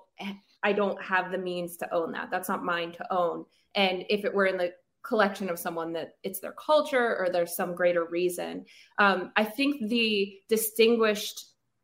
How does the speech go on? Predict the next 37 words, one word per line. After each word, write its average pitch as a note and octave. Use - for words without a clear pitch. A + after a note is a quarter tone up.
um, F3+
the A3+
distinguishment B3
between G3+
the F#3
collections G3+
is G3+
that G3
you're A3+
allowed G#3
to -
own G3+
them B3
if G3
they G3
were F#3+
a G3+
souvenir G3
shrunken A#3
head C4+
that F#3
were F3+
created F#3
later G3
versus F#3+
the F#3
cere-, F#3+
ceremonial G#3
ones B3
and F#3+
the F3+
ones F3+
that F3
were F3
obtained F3
in E3+
war. F3+